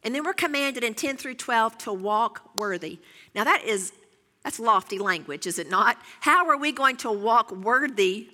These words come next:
of Jesus Christ? The only way we can do that is through the power of his Spirit who dwells within us. It says, "Walk in a manner worthy of the Lord to please him in all respects." Not just every once in a while or on Sunday mornings or during your quiet time, but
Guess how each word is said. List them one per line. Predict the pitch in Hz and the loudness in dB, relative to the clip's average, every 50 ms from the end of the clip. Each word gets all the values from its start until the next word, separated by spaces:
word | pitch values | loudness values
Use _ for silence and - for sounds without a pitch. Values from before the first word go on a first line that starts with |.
| - | -2
of | 208 208 202 196 | 0 0 0 -2
Jesus | - 233 220 214 208 202 190 | -6 -6 -4 -4 -4 -6 -6
Christ? | - - 220 165 139 - - - - - - - - _ | 0 2 2 2 2 -2 -6 -12 -16 -20 -20 -20 -10 _
The | 240 240 | 0 2
only | 254 294 330 330 | 2 2 0 0
way | 311 285 285 269 | 2 2 2 2
we | 262 277 | 0 -4
can | 269 - 254 | -6 -6 -6
do | 240 269 294 320 | -4 -4 -4 -2
that | 233 226 208 220 | 0 0 2 2
is | 233 226 | 0 -2
through | - 240 | -4 -6
the | 214 214 | -6 -6
power | 214 - - 277 254 247 262 269 | -4 -4 0 2 2 2 2 0
of | 269 269 | -2 -2
his | - 320 285 320 | -4 -6 -8 -8
Spirit | - - - 214 190 190 190 - - - - - - | -8 -4 -4 -4 -2 -2 -4 -6 -8 -14 -20 -12 -6
who | - 277 | -6 -4
dwells | 233 233 233 233 220 214 208 208 214 - - - _ _ | -4 -2 0 2 4 4 4 2 0 -4 -10 -16 _ _
within | 202 214 - 240 226 214 | -4 -2 0 0 0 0
us. | 185 147 131 - - - _ _ _ _ _ _ | 0 -2 -2 -4 -8 -14 _ _ _ _ _ _
It | - 208 | -6 -4
says, | - - 208 185 190 | -2 -2 -4 -6 -4
"Walk | 190 208 226 262 302 349 - - | -2 2 4 4 4 2 0 -4
in | - 254 | -6 -6
a | 269 | -4
manner | 269 269 262 240 214 214 | -2 0 0 0 0 -2
worthy | 208 202 220 226 254 269 262 294 | -2 0 2 4 4 2 2 -2
of | 311 285 | -6 -4
the | - 269 | -4 -6
Lord | 247 226 220 214 208 202 - | -4 0 2 2 2 0 -2
to | - 220 | -6 -10
please | 208 - - 294 302 311 311 311 | -10 -10 -8 -4 -4 -4 -4 -4
him | - 262 254 226 220 - - - - - | -2 -2 -2 -2 -2 -8 -18 -18 -4 -2
in | 247 247 247 - | -2 -2 2 4
all | 262 285 302 311 | 4 4 4 4
respects." | 302 302 311 - - - 330 339 320 226 - - - - - - _ _ _ | 2 0 -4 -4 -2 2 2 4 4 2 0 -2 -8 -14 -14 -16 _ _ _
Not | - 247 277 - - | 2 4 4 4 2
just | - 311 285 285 - - | 0 -2 -2 -2 0 0
every | 269 254 233 240 | 0 0 0 -2
once | 240 247 285 302 302 | 0 2 2 2 2
in | - 294 | -2 -4
a | 285 | -4
while | 285 302 277 277 262 262 262 254 | 0 2 4 6 6 6 4 2
or | 240 233 | 0 -2
on | 208 220 | -2 -2
Sunday | 214 - 247 240 233 247 | -2 -2 0 0 0 -2
mornings | 240 240 254 269 269 269 269 269 269 269 269 269 262 269 | -4 -2 -2 0 2 2 2 0 -2 -4 -6 -8 -4 -4
or | 233 226 | -2 -2
during | 226 262 262 254 254 - | -2 -2 -2 -2 0 0
your | 220 220 | -2 -2
quiet | - 262 269 262 269 269 - - | 0 2 4 4 4 4 0 0
time, | - 294 285 277 277 226 | 0 2 4 4 2 2
but | - 240 214 | 2 0 0